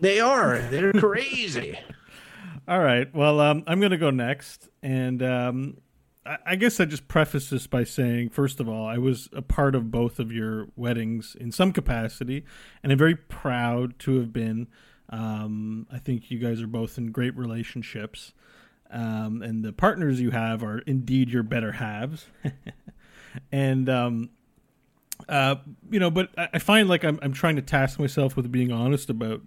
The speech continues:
Speaker 2: these kinds of things. And when I think about the idea of getting married, I'm just, I personally don't, I, I don't ever see myself actually getting married. I kinda hope that maybe changes, but I really dislike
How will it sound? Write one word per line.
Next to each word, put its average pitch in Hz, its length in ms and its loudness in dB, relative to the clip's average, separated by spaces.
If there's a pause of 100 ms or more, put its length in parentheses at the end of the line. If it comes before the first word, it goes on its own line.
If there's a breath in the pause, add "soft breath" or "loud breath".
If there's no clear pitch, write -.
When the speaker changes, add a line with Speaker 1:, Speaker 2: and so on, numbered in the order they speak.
(180)
Speaker 2:
these 120 220 -8
kinds 117 240 -2
of 113 80 -8
things. 113 300 -4
And 110 180 -2 (440 loud breath)
when 151 100 6
I 143 80 8
think 254 340 4
about 202 280 4
the 156 120 4
idea 123 380 4
of 156 100 -4
getting 165 300 0
married, 170 420 0
I'm 139 380 2
just, - 420 -6 (560)
I 180 140 6
personally 190 640 0
don't, 147 540 -2 (1400)
I, 143 180 -6
I 170 80 4
don't 190 340 4
ever 196 200 4
see - 220 -4
myself 180 360 0
actually 151 380 -2
getting 147 260 0
married. 147 260 0
I 135 40 -2
kinda 170 300 -6
hope 160 280 -4
that 139 240 -2 (140)
maybe 160 360 -2
changes, 180 600 0
but 147 380 2 (340 loud breath)
I 147 60 2
really 175 600 2
dislike 139 920 0